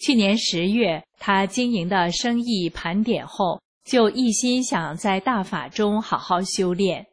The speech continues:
听了他的想法，我什么都没想，马上就叫他融入到我们学法小组来。刚开始的那一两天，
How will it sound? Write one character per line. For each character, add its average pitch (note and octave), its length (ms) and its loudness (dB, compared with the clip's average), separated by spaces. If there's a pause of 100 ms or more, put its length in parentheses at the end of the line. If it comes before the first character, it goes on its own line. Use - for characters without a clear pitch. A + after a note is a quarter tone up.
(760)
听 A3+ 220 4
了 G#3 160 6
他 G#3+ 180 -2
的 G3 100 2
想 F#3 320 -2
法， D3+ 380 -2 (200)
我 G#3+ 200 6
什 G3+ 200 2
么 A3+ 120 2
都 C#4 160 -2
没 G3+ 180 2
想， D#3+ 480 -2 (220)
马 F3 200 0
上 G#3 360 2
就 G3 160 0
叫 F#3+ 200 0
他 F#3 320 -2
融 F#3+ 280 -2
入 A#3+ 160 0
到 G3+ 320 4
我 F#3 100 0
们 F3 180 -2
学 F3+ 220 0
法 F3 220 -4
小 F3 280 -2
组 F3 280 -4
来。 C#3+ 340 -8 (960)
刚 G#3+ 220 4
开 A3 260 2
始 D#3+ 240 0
的 F3+ 220 2
那 F#3+ 200 2
一 G#3+ 160 -2
两 D#3+ 220 -2
天， F#3+ 420 -2